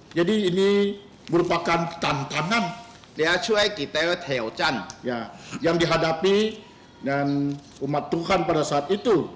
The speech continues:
Speaker 2: Chu hai song ti jin min ki ai theo chan chu hai nyong.
Speaker 1: Apa yang terjadi?
Speaker 2: Ma ai fat sen na?
Speaker 1: Mereka berhenti.
Speaker 2: Kita thin chi.
Speaker 1: Ya, mereka tidak lagi mau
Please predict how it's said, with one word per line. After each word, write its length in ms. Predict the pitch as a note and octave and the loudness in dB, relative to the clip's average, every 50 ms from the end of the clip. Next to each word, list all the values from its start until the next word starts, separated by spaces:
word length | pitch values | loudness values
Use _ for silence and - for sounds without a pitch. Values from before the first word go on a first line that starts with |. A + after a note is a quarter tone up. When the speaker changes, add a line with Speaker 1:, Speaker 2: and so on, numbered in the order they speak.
| - - | -16 -12
Speaker 2:
Chu 180 | - - F3+ G3+ | -6 -4 0 2
hai 320 | G3 F#3 F#3+ F#3+ F#3+ F#3+ | 2 4 4 4 4 4
song 320 | F#3+ - - - A3 A3 A3 | 2 0 -2 -2 -2 0 2
ti 160 | A3 A3+ A3+ | 2 2 2
jin 240 | F#3 E3+ D3+ C#3 C#3+ | 2 2 0 0 0
min 320 | C#3+ C#3+ C#3 C3+ C3+ C#3 | 0 0 0 0 -2 -4
ki 320 | - D3 C#3 C#3 C#3 C#3+ D#3+ | -4 -4 -2 -2 0 0 0
ai 80 | G3+ G3+ - | 0 -2 -2
theo 240 | - D#3 C3 C3 - | -2 -2 -2 -2 -2
chan 240 | G3 E3+ F3 F#3 | -2 -2 -2 -2
chu 160 | F3+ - G3+ F#3+ | -2 0 0 0
hai 140 | F#3+ D#3+ | 0 0
nyong. 180 | F3 F3+ D#3+ A#2+ G2 - - - - - - - - - - - - - | 0 -2 -2 -4 -6 -10 -14 -20 -20 -20 -20 -20 -20 -20 -20 -20 -14 -8
Speaker 1:
Apa 160 | - G3 - C#4+ | -4 -2 0 2
yang 160 | C#4+ C#4 C#4 | 2 2 4
terjadi? 480 | D4 B3+ A#3+ E4 E4 E4 E4 D#4+ D4 B3 - - - - - - - - - - - - - - - | 2 2 4 4 4 4 4 2 2 0 -2 -8 -14 -18 -20 -20 -20 -20 -20 -20 -20 -20 -20 -10 -4
Speaker 2:
Ma 160 | - - G#3 B3+ | -2 0 2 2
ai 80 | C#4 | 2
fat 240 | C#4 - A#3+ A#3+ A#3 | 2 0 -2 0 2
sen 160 | A#3+ A#3 A#3+ | 0 2 2
na? 320 | A#3+ C4+ F4 F4+ - - - - - - - - - - - - | 2 2 2 0 -2 -10 -16 -18 -20 -20 -20 -20 -20 -18 -10 -4
Speaker 1:
Mereka 420 | C#3 E3 E3 D#3+ - F3 F3 F3 D#3 | -2 -2 -2 0 0 2 2 2 2
berhenti. 800 | D3+ D3 C#3 D3 D3 C#3 C#3 C3 - - - D3 C3+ A#2+ G#2+ - - - - - - - - | 0 -2 -2 -2 -2 -2 -4 -8 -10 -8 -6 -4 -4 -4 -4 -8 -14 -20 -20 -20 -20 -14 -8
Speaker 2:
Kita 320 | - D3 C#3 - E3 E3+ F3 F3 | -6 -4 -2 2 2 2 2 2
thin 240 | - D#3 C#3 C3 C3 | 0 -2 -2 -2 0
chi. 240 | D3+ D#3 C#3 G#2+ - - - - | 0 0 0 -2 -4 -8 -14 -10
Speaker 1:
Ya, 240 | - A#2+ A#2+ A#2 G#2 - - - - - - | -8 -6 -6 -6 -8 -10 -14 -18 -16 -8 -2
mereka 320 | D3+ F3 F3+ F3+ G#3+ G3+ | 0 0 2 2 0 0
tidak 240 | - A3 G3+ A3+ A3+ | 0 0 2 2 4
lagi 260 | A3+ A3 G#3+ C4 B3 | 4 2 2 2 2
mau 560 | A#3+ B3+ C#4 D4 D#4 D#4+ D4+ - - - - | 4 4 4 4 4 4 2 0 -4 -8 -14